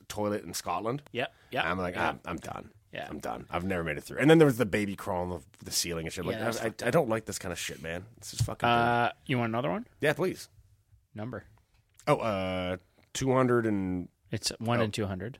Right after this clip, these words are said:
Speaker 1: Two hundred, please. I was gonna say two hundred one. Like, I only <laughs>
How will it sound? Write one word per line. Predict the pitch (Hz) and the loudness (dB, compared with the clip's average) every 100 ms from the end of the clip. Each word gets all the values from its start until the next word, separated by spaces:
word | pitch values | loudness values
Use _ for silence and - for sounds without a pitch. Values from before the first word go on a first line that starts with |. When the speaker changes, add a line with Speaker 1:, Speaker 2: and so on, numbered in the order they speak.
| - | -4
Speaker 1:
Two | 135 | 0
hundred, | 104 131 104 | 4 2 2
please. | - - - - - | -4 0 0 0 -6
I | - _ | -20 _
was | 117 | -6
gonna | 123 | -4
say | 113 | -2
two | 110 - | -4 -2
hundred | 127 101 107 92 | -2 -2 -4 -4
one. | 110 113 | -2 -2
Like, | - 104 - - - - | -4 -6 -8 -20 -8 2
I | 147 | 4
only | 143 156 127 139 - - - - | 6 6 6 2 -2 -10 -20 -4
<laughs> | - - - 196 | 0 2 4 2